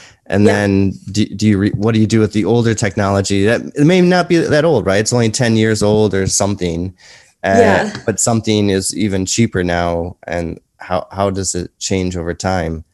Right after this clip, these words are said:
Speaker 1: But I think
Speaker 2: Yeah.
Speaker 1: your example of how the industry is adapting, like producing L P G or something, is actually a really good example
Speaker 2: Mm-hmm.
Speaker 1: of, of this change over time. So it's
Speaker 2: Yeah.
Speaker 1: not. Mm.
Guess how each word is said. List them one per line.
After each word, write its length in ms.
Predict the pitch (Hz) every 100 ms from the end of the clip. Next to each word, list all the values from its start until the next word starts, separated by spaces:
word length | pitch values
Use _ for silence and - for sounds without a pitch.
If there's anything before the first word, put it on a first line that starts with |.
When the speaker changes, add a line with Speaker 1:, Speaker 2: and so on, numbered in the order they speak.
| _ _ _ _
Speaker 1:
But 100 | 113
I 80 | 123
think 180 | 123 151
Speaker 2:
Yeah. 60 | 151
Speaker 1:
your 80 |
example 520 | 127 117 131 131 131 117
of 140 | 104
how 300 | 78 110 120
the 180 | 113 104
industry 400 | 113 107 104 107
is 120 | 101
adapting, 420 | 95 95 95 98
like 240 | 92 90 -
producing 420 | 95 95 92 95
L 160 | - 92
P 140 | 101
G 300 | 95 95 95
or 80 | 85
something, 400 | - - 87 85
is 140 | 87 95
actually 280 | 90 92
a 40 | 90
really 240 | 95 85
good 240 | 80 101 95
example 640 | 87 92 80 80 82 87 - 214
Speaker 2:
Mm-hmm. 320 | 220 233 240 233
Speaker 1:
of, 280 | 107 92 -
of 200 | 98 90
this 200 | 98 -
change 420 | - 107 98 95
over 200 | 95 90
time. 580 | 90 113 101 76 82 80 - _
So 420 | - - 87 85 -
it's 160 | 254
Speaker 2:
Yeah. 60 | 240
Speaker 1:
not. 220 | - 202 - - _ _ _ _ _
Mm. 180 | 98 95